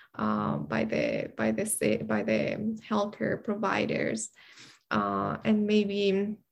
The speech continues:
making sure that when the translators, you know, that's something that we have been advocating a lot, that they are, uh, well trained, um, in different dialects or in different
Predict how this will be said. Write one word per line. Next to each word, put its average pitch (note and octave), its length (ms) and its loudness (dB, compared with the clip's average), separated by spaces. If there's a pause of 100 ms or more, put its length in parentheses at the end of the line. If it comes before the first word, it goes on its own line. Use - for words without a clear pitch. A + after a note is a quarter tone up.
(520)
making G#3+ 400 6
sure G3+ 520 2
that G3 260 -2
when G3 440 -2
the A3+ 140 8
translators, G3+ 880 2
you G#3+ 80 0
know, G3 140 -2
that's G3 260 -6
something G3 340 -2
that G#3 160 -2
we G#3+ 120 2
have G3+ 180 -2
been F#3 180 -2
advocating F#3+ 640 -2
a F#3+ 60 -2
lot, F#3 380 -4
that G#3+ 160 -6
they F#3+ 220 0
are, F#3+ 300 0 (640)
uh, G3 240 -2
well G#3+ 340 8
trained, G#3+ 680 2 (100)
um, G3 640 -2
in G3+ 220 0
different G3+ 460 2
dialects F#3+ 880 2
or F#3+ 400 2
in G3 180 -2
different F#3+ 640 0